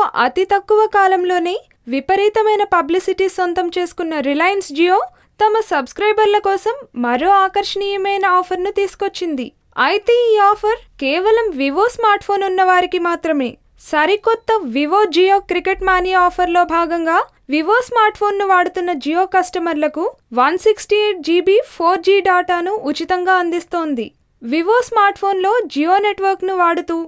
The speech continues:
ఇప్పటికే వేరే ఆఫర్‌లో ఉన్న యూజర్లకు కూడా ఈ కొత్త ఆఫర్ వర్తిస్తుంది.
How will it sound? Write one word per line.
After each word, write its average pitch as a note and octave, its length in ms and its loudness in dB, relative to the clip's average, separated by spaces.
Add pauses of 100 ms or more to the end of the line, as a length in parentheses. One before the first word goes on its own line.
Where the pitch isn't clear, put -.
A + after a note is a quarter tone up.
(200)
ఇప్పటికే G#4 640 0
వేరే C#4+ 360 -2
ఆఫర్‌లో G4 460 2
ఉన్న F#4 240 0
యూజర్లకు F4 640 -2
కూడా E4+ 300 -2 (160)
ఈ F4 120 0 (100)
కొత్త F4 280 -2 (100)
ఆఫర్ F#4+ 320 0
వర్తిస్తుంది. D#4+ 720 -4